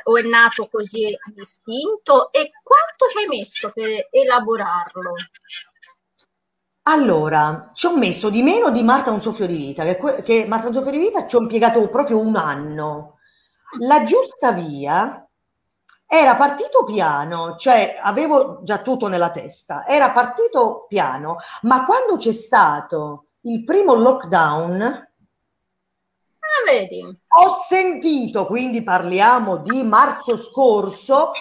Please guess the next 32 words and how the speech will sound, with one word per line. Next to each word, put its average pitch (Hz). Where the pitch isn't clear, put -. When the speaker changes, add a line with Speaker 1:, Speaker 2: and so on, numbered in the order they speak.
Speaker 2:
marzo 294
scor-, 220
tra 269
marzo, 277
aprile, 214
maggio 226
e 185
giugno 339
io 294
l'ho 285
finito. 170
Speaker 1:
Però -
Speaker 2:
Proprio 339
perché, 277
sì, 392
perché 233
in 247
realtà 240
sapendo 233
che 196
lì 202
davvero 214
non 202
potevamo 196
muoverci, 180
no? -
Speaker 1:
No. -
Speaker 2:
E, 349
e, 190
e, 175
davvero, 180
e, 269